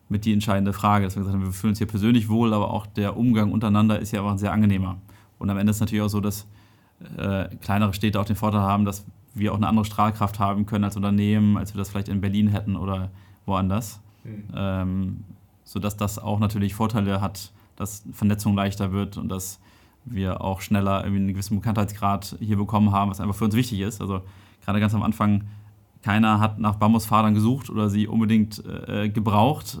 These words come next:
Speaker 1: Äh, das heißt, wir mussten den Werkstoff erstmal bekannt machen und, ähm, dazu gehörte eben auch das Thema Vernetzung und eine Strahlkraft entwickeln. Dafür war Kiel, glaub ich, auch ideal geeignet mit vielen Menschen, die uns dabei auch geholfen haben und die auch das Thema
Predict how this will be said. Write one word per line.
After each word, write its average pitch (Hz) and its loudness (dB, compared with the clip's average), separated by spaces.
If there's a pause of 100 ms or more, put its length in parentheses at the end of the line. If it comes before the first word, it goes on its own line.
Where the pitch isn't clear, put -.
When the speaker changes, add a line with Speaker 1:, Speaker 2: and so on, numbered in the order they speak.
Speaker 1:
Äh, 110 0
das 104 0
heißt, 110 -2
wir 113 2
mussten 120 0
den 110 4
Werkstoff 110 0
erstmal 110 -2
bekannt 123 2
machen 104 0
und, 98 -2 (580)
ähm, 101 4
dazu 104 -4
gehörte 107 2
eben 92 -2
auch 101 -2
das - -10
Thema 104 0
Vernetzung 104 2
und - -2 (160)
eine 110 -6
Strahlkraft 110 0
entwickeln. 104 2
Dafür 101 -2
war 104 0
Kiel, 104 -2
glaub 104 0
ich, 98 -4
auch 104 -4
ideal 98 -2
geeignet 104 -4
mit 104 -2
vielen 110 4
Menschen, 110 4
die 104 2
uns 104 0
dabei 104 0
auch 104 -4
geholfen 107 2
haben 95 -2
und 95 -2
die 95 -2
auch 98 -4
das 104 -8
Thema 101 0